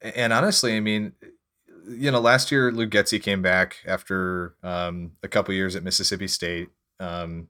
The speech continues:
you know, he was the, he was the receivers coach, I think, when he was in Green Bay before, though. So, um, and I think Getsy was a quarterback himself, and LaFleur being a quarterback, um,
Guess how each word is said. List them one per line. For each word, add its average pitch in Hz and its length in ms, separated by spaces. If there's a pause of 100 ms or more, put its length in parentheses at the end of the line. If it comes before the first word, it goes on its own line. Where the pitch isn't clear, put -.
(120)
you 95 80
know, 85 80
he 95 40
was 92 120
the, 87 240
he 113 100
was 107 120
the 104 60
receivers 117 440
coach, 90 240
I 87 60
think, 90 200
when 90 80
he 87 80
was 85 100
in 87 80
Green 90 220
Bay 85 120
before, 135 360
though. 78 240
So, 90 480 (560)
um, 87 560 (180)
and 95 120
I 95 60
think - 500
Getsy 101 400
was 92 320
a 87 40
quarterback 85 500
himself, 80 580
and 87 280
LaFleur 127 380
being 104 180
a 92 60
quarterback, 82 720 (240)
um, 90 500